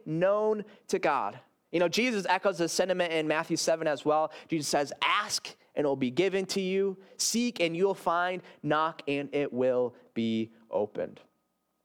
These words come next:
And so this is the part, this is the element, uh, of prayer, the step of prayer where you ask things from God. And notice this is at the end of this model that was offered over a hundred years ago.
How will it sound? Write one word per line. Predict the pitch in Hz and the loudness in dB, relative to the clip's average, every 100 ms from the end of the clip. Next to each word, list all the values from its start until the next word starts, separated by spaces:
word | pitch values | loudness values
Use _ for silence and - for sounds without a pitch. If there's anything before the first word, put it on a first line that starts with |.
| _ _ _ _ _ - | _ _ _ _ _ -4
And | 151 | 2
so | 185 | 2
this | 165 247 277 - | 4 2 2 0
is | 202 196 | 0 2
the | 175 | 0
part, | 170 175 165 | 0 2 2
this | 190 233 | 0 0
is | 220 | -2
the | 208 | -2
element, | 160 185 196 190 190 - - - | 2 2 2 2 -2 -4 -10 -2
uh, | 156 160 | 0 2
of | 160 | 2
prayer, | 190 180 | 2 2
the | 170 | 0
step | - 214 196 | 0 0 2
of | 180 | 0
prayer | - 180 175 160 | 2 2 2 2
where | 151 | 0
you | 156 151 | 0 -2
ask | 147 147 165 - - - | -2 -2 -2 -6 -10 -4
things | 143 147 147 - | -2 -2 -4 -6
from | - 127 127 127 123 | 0 0 0 -2 -2
God. | 117 104 101 _ - - | -2 -4 -8 _ -20 -6
And | 151 | 0
notice | 190 214 233 - | 2 4 2 2
this | 196 202 | -2 0
is | 190 175 | 0 2
at | 170 180 151 | 2 2 0
the | 160 165 | -2 0
end | 151 165 170 165 | 2 2 0 2
of | 143 156 139 | 2 2 2
this | 147 143 | 0 0
model | 147 135 135 139 127 | 0 2 2 2 2
that | 127 127 | 0 2
was | 131 123 | 0 0
offered | 131 127 135 127 | 0 0 0 2
over | 135 131 127 | 0 2 2
a | 120 | 2
hundred | 147 151 147 | 0 2 0
years | 131 135 127 | 0 0 0
ago. | 127 131 151 | -2 2 0